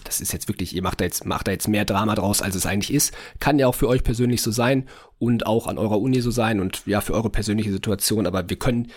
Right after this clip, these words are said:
ich möcht's halt, <laughs> also ich möcht's einfach immer wieder betonen, dass es einfach nur unsere Sichtweise ist und bei uns, weil du weißt, wie viele, ja,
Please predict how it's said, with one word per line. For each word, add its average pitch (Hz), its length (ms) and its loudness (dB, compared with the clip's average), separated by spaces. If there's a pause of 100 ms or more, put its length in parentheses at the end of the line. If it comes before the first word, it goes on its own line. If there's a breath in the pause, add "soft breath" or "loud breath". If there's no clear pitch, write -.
(440 loud breath)
ich - 420 -6
möcht's 151 280 2
halt, 135 200 0 (120)
<laughs> - 140 -8
also 143 140 2
ich 135 80 2
möcht's 156 180 2
einfach 135 220 0
immer 151 260 2
wieder 127 160 2
betonen, 120 320 0
dass - 140 -4
es 113 100 -2
einfach 120 280 0
nur 113 180 2 (240)
unsere 135 340 2
Sichtweise 107 460 0
ist - 120 -2
und 110 80 -2
bei 104 80 2
uns, 117 240 2
weil 104 200 0
du 135 160 0
weißt, 127 240 0
wie 110 60 -2
viele, 104 340 -2 (480 loud breath)
ja, 82 320 -2